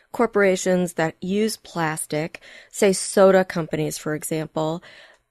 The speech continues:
there's an encouragement to recycle, and there's a big promotion of that arrow. But my understanding is that recycling plastic is a very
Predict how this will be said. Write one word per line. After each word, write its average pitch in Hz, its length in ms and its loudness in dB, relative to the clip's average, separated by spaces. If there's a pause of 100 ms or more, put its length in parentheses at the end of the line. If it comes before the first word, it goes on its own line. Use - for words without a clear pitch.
(100)
there's 226 240 4
an 240 80 4
encouragement 226 880 -2
to 175 140 -6
recycle, 170 800 -2
and 175 120 -2
there's 170 160 -2
a 180 60 -4
big 190 220 -2
promotion 175 880 0
of 160 140 -4
that - 180 -2 (240)
arrow. 175 540 4 (880)
But 226 240 6 (380)
my 233 260 2
understanding 208 760 2
is 180 280 0
that 165 360 -2 (320)
recycling 220 1000 2 (160)
plastic 180 800 -2 (280)
is 170 160 0
a 175 140 0
very 185 560 0